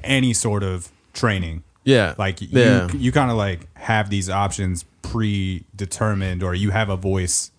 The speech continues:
Speaker 1: in these things.
Speaker 2: Yeah, yeah, yeah. Before you, st-,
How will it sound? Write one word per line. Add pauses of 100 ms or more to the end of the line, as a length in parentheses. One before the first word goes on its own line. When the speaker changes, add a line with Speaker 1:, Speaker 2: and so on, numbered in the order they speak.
(240)
Speaker 1:
in
these
things.
Speaker 2:
Yeah,
yeah,
yeah.
Before
you,
st-,